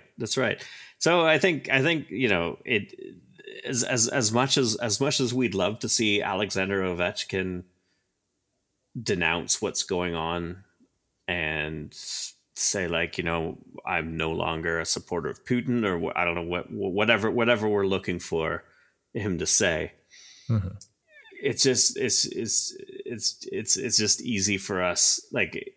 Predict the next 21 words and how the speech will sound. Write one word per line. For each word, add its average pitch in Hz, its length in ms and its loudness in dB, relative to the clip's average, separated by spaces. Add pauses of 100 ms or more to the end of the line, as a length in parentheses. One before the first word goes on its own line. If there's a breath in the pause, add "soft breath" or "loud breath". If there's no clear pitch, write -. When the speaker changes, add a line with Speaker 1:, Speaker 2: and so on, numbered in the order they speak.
Speaker 1:
you 67 260 -8
know, 92 140 -2
it's 110 160 -4
easy 92 420 0
for 101 120 -4
us - 140 -2
to 107 60 0
say, 95 140 2
"Well, 98 140 0
he 107 160 0
should 98 200 0
do 160 140 2
this - 220 4
because 90 340 -2
he's, 85 500 -2
you 104 60 -10
know, 85 380 -4
he's 87 200 -4
a, 80 240 -4
he's 90 280 -8
a 82 240 -6